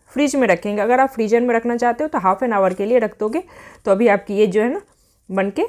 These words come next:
तैयार हो जाएगी, मतलब एक, एकदम अच्छे से ये सेट हो जाएगी। तो यहाँ पे इस तरीके से सबको मैंने फटाफट कर लिया है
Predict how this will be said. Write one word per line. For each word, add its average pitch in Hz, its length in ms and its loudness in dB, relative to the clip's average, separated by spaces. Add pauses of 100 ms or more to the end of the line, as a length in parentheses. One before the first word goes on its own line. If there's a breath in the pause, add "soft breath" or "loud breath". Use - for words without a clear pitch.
(100)
तैयार 185 200 2
हो 196 80 0
जाएगी, 180 220 0
मतलब 240 200 0
एक, 226 140 2
एकदम 202 480 -2
अच्छे 220 240 -2
से 254 140 -2
ये 349 100 -2
सेट 196 260 0
हो 165 160 0
जाएगी। 160 240 -2
तो 190 100 -10
यहाँ 185 160 -4
पे 240 100 -4
इस 226 100 -8
तरीके 202 300 -6
से 320 200 -4 (360 loud breath)
सबको 185 300 -2
मैंने 233 240 0
फटाफट 208 480 0
कर 190 180 2
लिया 185 240 0
है 320 180 -4